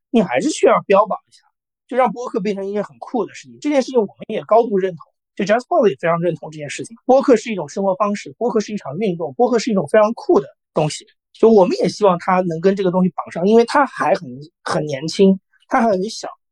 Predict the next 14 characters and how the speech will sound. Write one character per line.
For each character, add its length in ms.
它 260
要 120
被 180
更 180
多 160
的 80
人 80
认 220
知， 240
或 100
者 80
我 140
们 120
用 300